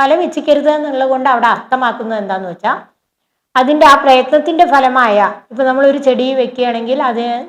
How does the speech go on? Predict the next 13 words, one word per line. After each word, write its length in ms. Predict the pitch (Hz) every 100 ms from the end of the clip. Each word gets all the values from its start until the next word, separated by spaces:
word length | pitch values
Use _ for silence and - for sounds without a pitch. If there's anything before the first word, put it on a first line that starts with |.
| 320
ഒരു 180 | 247 254 240 233 226 220 220 220 _ _ _ _ _ -
ചെടി 300 | 233 254 254
വെക്കുകയാണെങ്കിൽ 580 | 233 240 226 220 247
അതിന്റെ 240 | 233 214 185
കായ്ഫലം 540 | 220 214 214 262 277
നമ്മൾ 260 | 254 220 240
ഭ-, 180 | 208 214
ഭുജിക്കരുത് 720 | 220 208 185 208 262 277 302
എന്നല്ല 360 | 311 240 240
പറയുന്നത്. 380 | 311 220 185 175 _ _ _ _ _ 233
അങ്ങനെയല്ല 440 | 277 302 247 277
നമ്മൾ 260 | 311 262 262
ഉദ്ദേശിക്കേണ്ടത്. 800 | 185 202 196 190 175 165 190